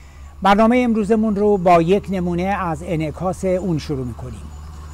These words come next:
عنوان روزنامهٔ ساندی اکسپرس در این باره چنین هست: رودی جولیانی می‌گوید ایران در آستانهٔ انقلاب است. این روزنامه به بخش‌های مهمی از سخنرانی‌ها پرداخته و می‌نویسه:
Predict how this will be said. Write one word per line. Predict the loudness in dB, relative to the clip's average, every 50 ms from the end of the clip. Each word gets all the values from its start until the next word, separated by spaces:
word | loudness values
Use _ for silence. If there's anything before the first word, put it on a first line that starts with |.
| -18 -18 -16 -4 0
عنوان | 4 4 6 8 8 8 8 8
روزنامهٔ | 6 6 4 4 4 4 2 2 2 0 0 2 2 2 2 2 4 2 2
ساندی | 0 0 0 0 0 2 0 0 0
اکسپرس | -2 -4 -6 -4 -2 0 0 -2 -2 -4 0
در | 2 2 2
این | 2 0 -2 -2 0 2
باره | 4 4 6 6 6 4 2
چنین | 2 2 2 2 4 4 2 0
هست: | -4 -8 -10 -12 -14 -16 -18 -18 -18 -18 -18 -18 -18 -18 -18 -6 -2
رودی | 2 4 4 6 4 4 2
جولیانی | 4 2 2 4 4 4 4 4 4
می‌گوید | 2 2 2 2 2 4 4 6 6 4 2 0 -4 -4
ایران | -2 0 2 4 4 4 4 2 0 0
در | 0 0 2 2 0 0
آستانهٔ | -2 -4 -4 -6 -6 -6 -6 -6 -4 -4 -2 -2 -2 -2
انقلاب | -2 -2 -2 -4 0 2 2 4 2 2 0
است. | -6 -12 -14 -14 -14 -14 -14 -14 -14 -16 -16 -16 -16 -16 -14 -14 -14 -14 -14 -14 -14 -16 -14 -6 -2
این | 2 4
روزنامه | 4 4 4 4 4 4 4 4
به | 4 4 2
بخش‌های | 4 4 2 0 0 -2 -2 0 2 2 2
مهمی | 2 2 2 2 2 2 0 0 0
از | 0 0 -2 0
سخنرانی‌ها | -2 -2 -2 0 -2 0 0 0 0 0 0 0 0 0
پرداخته | 0 0 -2 0 0 -2 -2 -2 -4 -4 -4 -2 0
و | 0 0
می‌نویسه: | 0 0 -2 -2 -4 -4 -6 -4 -2 0 0 0 0